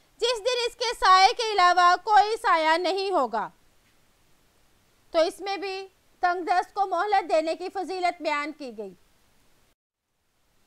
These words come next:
रवाहु तिरमिजी व क़ाला हदीसुन हसनुन सही, तिरमिजी ने इसको रिवायत किया और इमाम तिरमिजी ने फरमाया, "यह हदीस हसन सही है।" व अन जाबिर रज़ियल्लाहु अन्हु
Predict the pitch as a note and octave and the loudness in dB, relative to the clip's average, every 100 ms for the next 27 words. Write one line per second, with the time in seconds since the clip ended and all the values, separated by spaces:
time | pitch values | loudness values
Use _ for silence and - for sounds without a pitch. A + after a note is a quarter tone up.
0 | _ _ _ _ _ _ _ - E4 F4+ | _ _ _ _ _ _ _ -4 0 2
1 | F#4 A4 G#4+ A4 G4 F#4+ F4 F#4 F4+ F4+ | 2 2 -4 -6 -6 -8 -8 -4 -2 0
2 | G4 G4 G4 F#4 G4 E4+ F#4 F4+ G#4+ F4 | 2 2 2 0 0 -2 -6 -8 -6 -4
3 | F#4 E4 G4 F4 E4+ E4 G4 D4+ C4 G3 | -2 -2 -4 -4 -6 -8 -6 -6 -6 -12
4 | _ _ _ _ _ F#4+ F#4+ F#4+ G#4 G#4 | _ _ _ _ _ -10 -8 -8 -8 -6
5 | G4 F#4+ F#4 F4 F#4 D4+ D4+ E4 - F4+ | -8 -8 -4 -4 -2 -2 -2 -2 -4 -4
6 | C4+ C4 - D#4+ F#4+ F4+ F4 F#4 G4+ F4+ | -2 -4 -6 -10 -6 -2 -2 -4 -8 -10
7 | G4 G#4 G#4+ G#4 G4 F4+ E4+ E4+ E4 - | -10 -10 -10 -6 -4 -2 0 0 -2 -6
8 | D#4 F4+ G4 C#4+ F4 F4+ F#4 F#4+ F#4 A4 | -4 0 0 -2 -6 -10 -8 -6 -2 -2
9 | F#4+ G4+ F#4+ D4 D#4+ D#4+ G3 - _ _ | -2 -4 -6 -6 -6 -8 -10 -12 _ _
10 | _ _ _ _ _ _ _ _ _ _ | _ _ _ _ _ _ _ _ _ _
11 | _ _ _ _ _ _ _ _ _ C#4 | _ _ _ _ _ _ _ _ _ -10
12 | D4+ E4 F#4+ F4 F4 F4 E4+ F#4+ F4+ F4 | -6 -4 -6 -2 -2 -2 -2 -4 -4 -4
13 | F4+ F4 F4 F4+ F#4 G4 E4 F4 G4+ | -4 -2 0 2 2 0 -4 -4 -6